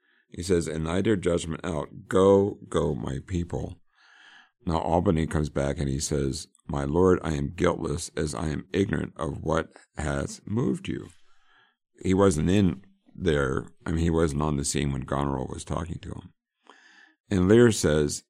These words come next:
"It may be so, my lord. Hear, nature, hear, dear goddess, hear. Suspend thy purpose if thou didst intend to make this creature fruitful. Into her womb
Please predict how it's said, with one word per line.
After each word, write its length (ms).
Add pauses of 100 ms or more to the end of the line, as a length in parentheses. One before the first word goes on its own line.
(120)
"It 160
may 160
be 160
so, 220
my 200
lord. 440
Hear, 520
nature, 400
hear, 460
dear 180
goddess, 440
hear. 600 (640)
Suspend 560
thy 140
purpose 480
if 220
thou 200
didst 280
intend 480
to 80
make 340
this 180
creature 520
fruitful. 760 (840)
Into 300
her 180
womb 400